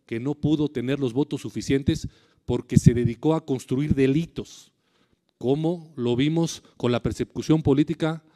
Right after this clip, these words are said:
de la familia del fiscal Hertz Manero. Hoy, eh, lo que estamos viendo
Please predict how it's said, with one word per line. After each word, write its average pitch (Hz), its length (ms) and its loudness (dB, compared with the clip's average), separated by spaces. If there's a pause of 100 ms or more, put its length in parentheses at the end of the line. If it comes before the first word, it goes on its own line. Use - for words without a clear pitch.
(260)
de 117 160 -4
la 113 160 -4
familia 143 600 -2 (340)
del 123 580 2
fiscal 131 640 -2 (120)
Hertz 120 260 -2
Manero. 101 400 -6 (640)
Hoy, 170 480 6
eh, 127 240 0
lo 127 200 -2
que 131 80 -2
estamos 160 380 -4
viendo 170 360 -2